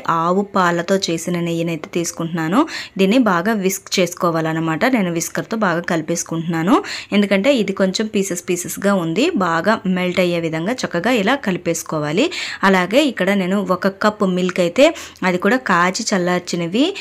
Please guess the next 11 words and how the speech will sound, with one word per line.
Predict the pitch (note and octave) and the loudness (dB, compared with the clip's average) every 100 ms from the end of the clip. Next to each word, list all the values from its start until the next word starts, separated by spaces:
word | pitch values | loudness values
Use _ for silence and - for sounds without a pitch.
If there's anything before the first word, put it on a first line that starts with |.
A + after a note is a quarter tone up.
| - - | -12 -4
ఆ, | F#3 F3+ F3+ - | 0 0 0 -2
ఫుల్ | - G#3 G3 | 0 2 2
అంటే | G#3 B3 | 2 0
థిక్ | - G3+ - A#3+ - | -2 -4 0 0 2
మిల్క్ | F#3+ F#3 F3+ | 0 2 2
అయితే | F3+ A#3 | 0 0
తీసుకుంటున్నాను. | F#3+ F3 - E3+ E3+ E3 A3 | -2 -2 -4 -4 -2 0 2
వీటిని | D4 G3 F3 E3+ E3+ | 2 2 0 -4 -4
కూడా | E3+ E3+ | 0 2
బాగా | C#4 F3 D#3 B3 | 2 2 0 -2
కలిపేసుకొని, | C#4 F#3 - E3+ - E3 G#3 | 0 -2 -2 -4 -4 -2 2